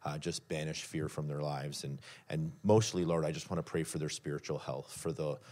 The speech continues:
the spiritual health of our Kingsway family as we find ourselves so disjointed, so, so unable to support each other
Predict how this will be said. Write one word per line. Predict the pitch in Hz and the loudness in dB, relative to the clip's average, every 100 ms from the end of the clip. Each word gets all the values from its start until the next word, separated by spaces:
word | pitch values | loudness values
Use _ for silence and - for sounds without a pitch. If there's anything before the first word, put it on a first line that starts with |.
| - - | -18 -6
the | 85 | -4
spiritual | - 98 98 95 | 0 4 4 4
health | 82 82 80 | 4 4 2
of | 80 | 2
our | 80 76 | 0 0
Kingsway | - 82 - 78 | -2 -2 0 0
family | 76 80 80 82 | 0 -2 0 0
as | 76 78 | -2 -4
we | 80 | -4
find | - 85 87 | 0 0 2
ourselves | 85 - 82 78 - | 0 0 0 0 0
so | - 92 | 2 2
disjointed, | 80 87 - 78 78 82 78 69 | 0 -4 -4 -2 0 -2 -4 -4
so, | - 87 82 82 - - - - _ _ - - _ - - | 0 2 2 0 -6 -18 -20 -20 _ _ -20 -20 _ -20 -6
so | - 113 107 | 6 8 10
unable | 104 98 92 87 78 | 6 6 4 4 0
to | - 90 | 0 0
support | - 85 95 95 | 0 2 4 4
each | 92 - | 4 2
other | 87 85 82 | 4 4 2